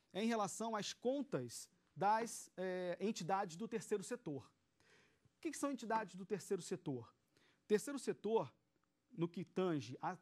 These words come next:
prestação de serviço público, são, é, é, é uma, é uma parte estrutural não pertencente à estrutura da administração pública, mas que atua em colaboração, ao lado da administração pública. Esse terceiro setor,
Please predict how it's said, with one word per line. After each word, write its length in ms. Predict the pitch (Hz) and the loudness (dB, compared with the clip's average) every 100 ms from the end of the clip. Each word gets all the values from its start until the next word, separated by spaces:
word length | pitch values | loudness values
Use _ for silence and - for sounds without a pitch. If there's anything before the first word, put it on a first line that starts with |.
| - | -6
prestação 460 | 156 - 147 - 196 | -4 -4 -4 -2 -2
de 80 | |
serviço 300 | 175 139 - | -2 -4 -6
público, 500 | 120 240 151 131 131 - - - | -2 0 0 -2 -6 -14 -18 -20
são, 320 | - - 240 214 | -4 0 2 0
é, 60 | |
é, 320 | 214 196 196 | -2 -2 0
é 60 | 202 | 0
uma, 200 | 208 214 | 0 2
é 20 | |
uma 160 | 214 214 | 2 2
parte 380 | - 254 240 - | 2 0 0 -8
estrutural 680 | - 214 165 156 214 151 135 | -8 -6 -2 2 2 2 2
não 220 | 214 330 | 0 2
pertencente 880 | 262 196 202 151 208 254 - 147 - _ - | -2 -2 -2 0 0 -2 -4 -8 -10 _ -8
à 100 | 170 | -6
estrutura 560 | - 156 - 240 254 | -6 -6 -2 0 2
da 60 | 185 | 0
administração 640 | 165 170 170 160 151 147 | -2 -4 -4 -6 -6 -6
pública, 500 | 123 226 202 147 - - - - | -6 -4 -2 -2 -2 -6 -10 -2
mas 200 | 226 - | -2 0
que 100 | 240 | -2
atua 280 | - 240 | 0 -4
em 60 | 247 | -4
colaboração, 760 | 240 247 233 247 - 180 131 - - | -2 0 0 -2 -4 -6 -6 -8 -2
ao 160 | 226 | 2
lado 480 | 208 226 202 131 123 - _ - | 4 4 0 -2 -6 -10 _ -4
da 120 | 180 | -2
administração 680 | 160 165 175 185 175 185 180 | 0 -2 -2 -2 -2 -4 -6
pública. 460 | 135 120 117 123 - _ _ _ _ _ _ - - - - | -6 -6 -8 -12 -20 _ _ _ _ _ _ -20 -20 -4 2
Esse 180 | 254 - | 2 2
terceiro 340 | 254 - 220 | -4 -2 -2
setor, 500 | - 143 208 214 | -2 -2 2 2